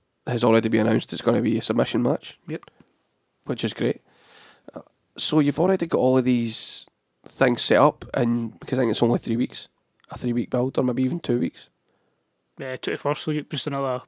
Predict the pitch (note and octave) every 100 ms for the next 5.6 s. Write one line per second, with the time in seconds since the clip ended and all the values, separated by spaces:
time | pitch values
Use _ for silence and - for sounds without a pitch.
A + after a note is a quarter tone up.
0 | _ - C3 A#2+ C#3 - C3 A#2+ A#2 -
1 | A#2 G#2+ G#2 - A#2 - - - B2+ A#2+
2 | - C3 B2 - - - - - - -
3 | B2+ D#3 D#3 - A#2+ G#2 A#2+ B2 B2+ A#2+
4 | F#2 A2+ A2 - F3+ C3 A2 F3 _ -
5 | - - - A#2 A2+ A#2